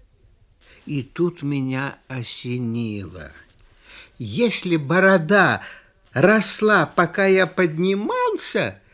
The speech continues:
на тринадцатый этаж, то, может, она будет уменьшаться, пока я буду спускаться на первый». Мы попрощались с Захарием,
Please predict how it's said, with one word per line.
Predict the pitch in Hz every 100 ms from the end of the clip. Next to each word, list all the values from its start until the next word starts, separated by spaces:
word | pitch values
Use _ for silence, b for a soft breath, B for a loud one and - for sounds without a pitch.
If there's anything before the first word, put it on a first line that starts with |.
| b b -
на | 190
тринадцатый | 196 214 214 202 156 - - 170 160
этаж, | - 127 92 - - _ _ b b b
то, | - 202
может, | 208 285 240 -
она | 208 208
будет | 185 214 196 - _
уменьшаться, | 226 208 190 175 151 - - - 440 466 - - - 107 80 _ _ _ _ _ b b -
пока | 175 233 247
я |
буду | 214 240 220
спускаться | - 202 180 - - 240 - - 233 B B
на | 147 113
первый». | - 120 113 117 113 _ _ _ _ _ _ _ _ _ _ _ - B 165
Мы | 214 220
попрощались | - 185 185 185 - - 165 131 110
с | 120
Захарием, | 156 - 285 269 202